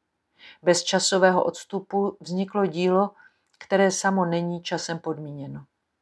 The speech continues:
V tom je semínko posvátného fíkovníku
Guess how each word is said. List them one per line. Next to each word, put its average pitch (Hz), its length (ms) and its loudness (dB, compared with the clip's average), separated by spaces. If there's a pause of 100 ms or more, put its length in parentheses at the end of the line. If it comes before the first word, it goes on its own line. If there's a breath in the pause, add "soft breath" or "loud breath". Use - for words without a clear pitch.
(640 loud breath)
V - 100 -20
tom 226 420 4
je 175 160 -2
semínko 190 500 -2
posvátného 196 760 0
fíkovníku 185 920 -4